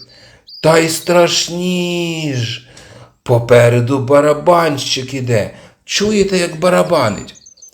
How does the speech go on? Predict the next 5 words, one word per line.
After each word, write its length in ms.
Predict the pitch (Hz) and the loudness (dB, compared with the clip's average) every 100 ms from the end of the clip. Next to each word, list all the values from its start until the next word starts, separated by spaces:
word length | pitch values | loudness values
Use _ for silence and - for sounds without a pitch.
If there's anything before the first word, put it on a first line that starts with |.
| - - _ _ _ | -20 -20 _ _ _
«Чуємо», — 1080 | - 117 113 139 151 156 143 139 123 127 - _ - - - | -8 -4 -2 2 2 2 0 0 -4 -4 -12 _ -20 -20 -20
з 140 | - 113 | -4 0
острахом 480 | 107 - 98 104 | 0 0 -6 -6
промовили 520 | 98 110 101 101 101 107 | -4 -2 -2 -2 -2 -2
лицарі. 560 | 107 98 - 92 92 | -4 -6 -8 -12 -12